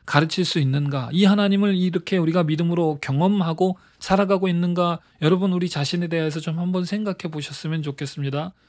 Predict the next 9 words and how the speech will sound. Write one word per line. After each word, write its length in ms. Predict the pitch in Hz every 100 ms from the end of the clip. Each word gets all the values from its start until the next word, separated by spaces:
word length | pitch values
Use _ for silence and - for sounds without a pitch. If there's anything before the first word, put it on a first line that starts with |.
| _ -
여러분, 300 | 147 190 165
여-, 100 | 151 165
그리고 240 | - 165 170
축복하건대 840 | - - 190 - 160 156 151 -
이 120 | 156
하나님을 460 | 156 175 170 160 165
여러분 320 | 143 147 151
더욱더 400 | 139 131 - 143
경험하시고 840 | - 131 131 139 127 - 135 147